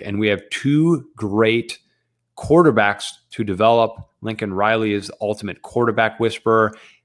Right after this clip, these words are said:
Man, if I were him, I would seriously consider Atlanta. There's not a ton of pressure there either. It's kind of a college town, just like he's used to.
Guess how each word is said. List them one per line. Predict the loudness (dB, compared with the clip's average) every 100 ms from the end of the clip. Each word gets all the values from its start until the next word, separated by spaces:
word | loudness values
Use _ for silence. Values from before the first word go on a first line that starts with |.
| _
Man, | 0 0
if | 2
I | 2
were | 2
him, | 0 -2
I | -2
would | -4 -6
seriously | -8 -2 2 2 2 -4
consider | -4 -6 -2 0
Atlanta. | 0 0 0 -2
There's | -4 -4
not | 0 2
a | 0
ton | -2 -2
of | 0
pressure | -2 0 2
there | 2 2
either. | 0 0 0
It's | -2
kind | -8 -12 -4 -2 0
of | -2
a |
college | -4 0 2 2 -2
town, | -2 -2 -2
just | -2 -2
like | -2
he's | -2 -4 -4
used | -4 -2
to. | 0 0